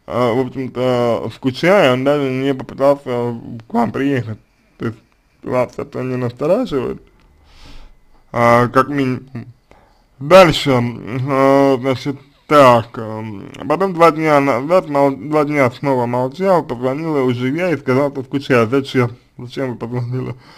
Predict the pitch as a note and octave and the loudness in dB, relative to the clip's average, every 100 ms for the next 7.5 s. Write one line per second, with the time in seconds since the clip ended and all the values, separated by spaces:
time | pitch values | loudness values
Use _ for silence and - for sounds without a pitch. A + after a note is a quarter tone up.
0 | - - _ _ _ _ - C3 F3+ G#3+ | -20 -20 _ _ _ _ -6 4 6 6
1 | F3+ E3+ D3+ C3 D#3 D3 C#3 E3+ G#3 D#3+ | 4 2 2 0 0 2 2 2 0 0
2 | C#3 C3+ C#3 D3 B2+ G#3+ A3+ D3+ - D3+ | -2 0 -2 -4 -4 -2 0 0 -2 -2
3 | C#3 D#3 G3+ A3 F#3+ E3 E3+ E3 D#3 D3 | 0 4 2 2 -2 -2 -4 -4 -4 -4
4 | C#3+ C#3 C3 B2+ B2 C#3 E3+ G#3+ G3 F#3 | -6 -2 0 0 -2 -8 -4 -2 -2 -4
5 | - C#3 C3+ C#3 C3 B2 A#2+ B2+ B2+ B2+ | -4 -10 -2 0 0 -2 -2 -2 -2 -2
6 | A2+ B2+ B2+ C3+ C3+ B2+ C3 C3 C3 B2+ | -4 -8 -6 -2 -2 -2 -4 -2 0 -2
7 | A#2+ A#2+ - - B2 | -2 -6 -8 -8 -8